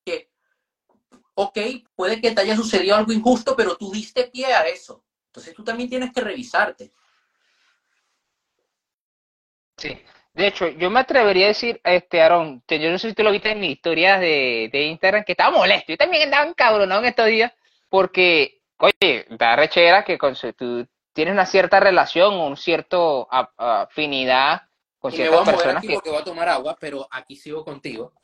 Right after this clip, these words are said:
Speaker 2: Ok. Me dio un poquito de rabia por una entrevista de unas personas donde yo trabajé anteriormente, se supone que son amigos míos, se supone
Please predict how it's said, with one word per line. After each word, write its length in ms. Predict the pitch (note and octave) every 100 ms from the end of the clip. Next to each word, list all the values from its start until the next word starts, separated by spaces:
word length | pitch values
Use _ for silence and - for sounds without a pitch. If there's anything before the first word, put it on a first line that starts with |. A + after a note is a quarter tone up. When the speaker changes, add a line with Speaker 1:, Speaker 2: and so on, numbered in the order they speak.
| _
Speaker 2:
Ok. 200 | E3 D#3 D#3 C3 _ _ _ _ _ _ _ _ _ _ -
Me 160 | E3
dio 160 | E3+ G3
un 60 | G3
poquito 280 | A#3 A#3+
de 60 | B3
rabia 300 | A3 F3+ F3+ - G#3 -
por 140 | F#3 D#3+
una 200 | D#3 G3+
entrevista 380 | A3+ G3+ F3+ G3
de 20 |
unas 120 | G3+
personas 340 | G#3+ G3+ G3
donde 180 | F#3 E3+
yo 120 | D3
trabajé 360 | - G3 G3 F#3+
anteriormente, 680 | E3 F#3 G3 G3+ F#3+ E3 F3
se 220 | - F#3+
supone 600 | E3+ - - E3 G#3 A#3+ -
que 100 | B2+
son 240 | C3+ C#3+
amigos 460 | E3 D#3+ D3 D3+ D#3
míos, 720 | C#3 B2+ F#2+ G#2+ C#3 - - -
se 400 | - - A3+ G3
supone 960 | - C#3+ C3+ - D#3+ D3 A2 B2+ -